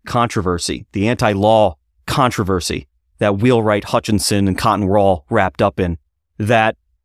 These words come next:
portrayed Wheelwright and his supporters as ultimately wrong in their free grace argument. And with the lifting of Wheelwright's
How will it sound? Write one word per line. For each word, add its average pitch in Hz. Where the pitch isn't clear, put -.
portrayed 170
Wheelwright 139
and 120
his 165
supporters 110
as 101
ultimately 127
wrong 101
in 123
their 104
free 131
grace 107
argument. 95
And 117
with 127
the 123
lifting 113
of 95
Wheelwright's 104